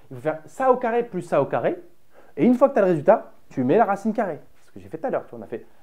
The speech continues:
un au carré plus un au carré, ça faisait deux, et donc ça fait racine de deux. Ok, c'est ce qu'on va faire. Racine de deux au carré, ça fait deux. C'est le dernier truc que je te rappelle. Racine de deux au carré, ça fait deux. D'accord ? C'est le principe. On fait pas mal de racines carrées maintenant sur la chaîne, donc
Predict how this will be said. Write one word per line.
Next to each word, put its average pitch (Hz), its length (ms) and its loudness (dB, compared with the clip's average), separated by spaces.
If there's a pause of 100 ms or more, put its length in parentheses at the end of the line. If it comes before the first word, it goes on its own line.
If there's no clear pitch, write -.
un 220 120 -2
au 233 80 2
carré 214 260 -4
plus 170 180 -12
un 175 80 -2
au 185 80 2
carré, 156 400 0 (200)
ça 110 120 -10
faisait 107 140 -10
deux, 190 360 0
et - 60 -18
donc 107 140 -14
ça 92 80 -18
fait 202 320 -4
racine 175 340 -4
de 202 60 2
deux. 117 180 -6 (240)
Ok, 131 160 -6 (100)
c'est - 80 -12
ce - 80 -12
qu'on 226 80 -6
va 208 100 0
faire. - 120 -16 (560)
Racine 202 320 -2
de 202 60 2
deux 196 80 0
au 208 100 2
carré, 170 320 -2 (400)
ça - 140 -14
fait 180 140 4
deux. 156 240 0
C'est 113 100 -12
le 110 80 -10
dernier 214 320 6
truc 226 140 -6
que 202 80 -6
je - 80 -6
te 185 60 0
rappelle. 113 240 -4 (420)
Racine 170 340 -2
de 156 80 0
deux 139 220 -4
au 220 80 2
carré, 143 440 -4 (440)
ça 120 120 -6
fait 123 140 -6
deux. 104 140 -8 (160)
D'accord ? - 180 -10 (340)
C'est - 140 -8
le 139 60 -10
principe. 220 460 -6
On - 40 -14
fait 113 100 -2
pas 151 120 4
mal 180 160 2
de 175 40 2
racines 143 300 -2
carrées 147 160 -2
maintenant 143 220 -2
sur 143 120 -8
la 123 60 -2
chaîne, 175 180 -2
donc 151 100 -4